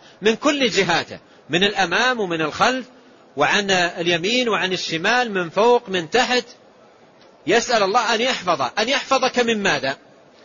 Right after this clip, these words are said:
انتبه هنا، أنت تقول: "اللهم احفظني"، هل حددت شيئا تطلب من الله سبحانه وتعالى أن يحفظك منه؟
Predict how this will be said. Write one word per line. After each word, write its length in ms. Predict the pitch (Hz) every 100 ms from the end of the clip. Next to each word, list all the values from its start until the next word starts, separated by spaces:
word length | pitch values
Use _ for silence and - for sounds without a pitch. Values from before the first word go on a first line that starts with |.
| _ _ _ -
انتبه 400 | 254 240 233 202
هنا، 420 | 185 202 135 131
أنت 140 | 196
تقول: 400 | 208 208 196 240
"اللهم 480 | 208 190 220 196 190
احفظني"، 760 | 180 - 220 214 170 180 147 - - - - - - - _ _ _ -
هل 280 | 175 247 240
حددت 680 | - 190 156 254 - -
شيئا 640 | 190 220 233 202 170 127 92 - _ - - -
تطلب 500 | 214 247 214 196 143
من 200 | 180 214
الله 420 | 208 226 208 185
سبحانه 480 | 185 160 202 220 196
وتعالى 460 | 180 185 220 185
أن 80 | 180
يحفظك 460 | 185 - 220 190 175
منه؟ 300 | 165 185